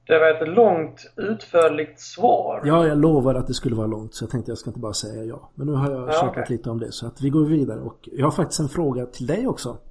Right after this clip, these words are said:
Speaker 1: Mm.
Speaker 2: Från Ulf, och han frågar: "Kan man vara en tvivlande humanist?"
Speaker 1: Till skillnad från ditt förra svar, som var väldigt långt, så har jag ett väldigt kort svar här. Och det enkla svaret är nej, det kan man inte vara.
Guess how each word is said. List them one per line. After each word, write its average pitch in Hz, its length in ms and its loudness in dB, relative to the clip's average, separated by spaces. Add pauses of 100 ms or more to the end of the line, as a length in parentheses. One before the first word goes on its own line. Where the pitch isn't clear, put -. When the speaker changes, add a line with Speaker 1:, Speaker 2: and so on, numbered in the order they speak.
Speaker 1:
Mm. 165 200 -6 (460)
Speaker 2:
Från 117 340 0 (140)
Ulf, 170 500 0
och - 240 -20
han 117 120 -6
frågar: 117 540 -6 (540)
"Kan 170 260 0
man 170 140 -2
vara 139 120 -2
en 135 60 -4
tvivlande 117 480 -4
humanist?" 131 520 -4 (680)
Speaker 1:
Till 175 260 -8
skillnad 202 460 0
från 170 120 -2
ditt 190 160 -2
förra 220 440 4
svar, 160 500 4
som 165 200 -10
var 160 80 -4
väldigt 160 280 -2
långt, 185 440 4
så 156 140 -2
har 160 160 2
jag 156 100 4
ett 143 380 -12
väldigt 170 680 0
kort - 340 0
svar 151 360 2
här. 147 340 6
Och 165 260 0
det 170 60 -2
enkla 160 300 -4
svaret 160 340 -2
är 151 220 -2
nej, 156 460 -4
det 156 80 -2
kan 147 200 -2
man 143 120 -2
inte 170 240 -10
vara. 165 300 2